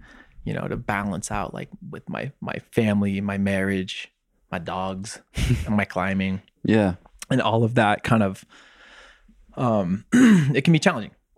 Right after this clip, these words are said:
Speaker 1: Jay Lorenzo. Um, I also, you know, I find a lot of inspiration from, um, comedians.
Speaker 2: Okay.
Speaker 1: I find Dave Chappelle to be
Speaker 2: Yes.
Speaker 1: someone I'm, I'm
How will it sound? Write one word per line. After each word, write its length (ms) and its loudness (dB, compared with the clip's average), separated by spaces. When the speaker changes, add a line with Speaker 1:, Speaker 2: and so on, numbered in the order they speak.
Speaker 1:
Jay 200 6
Lorenzo. 720 4
Um, 420 0
I 120 4
also, 420 6
you 120 2
know, 160 6
I 80 4
find 220 4
a 40 6
lot 220 6
of 80 2
inspiration 720 0
from, 520 -2
um, 460 2
comedians. 640 2
Speaker 2:
Okay. 220 4
Speaker 1:
I 80 4
find 220 2
Dave 160 4
Chappelle 460 -2
to 80 -6
be 400 -4
Speaker 2:
Yes. 300 0
Speaker 1:
someone 220 4
I'm, 200 0
I'm 160 2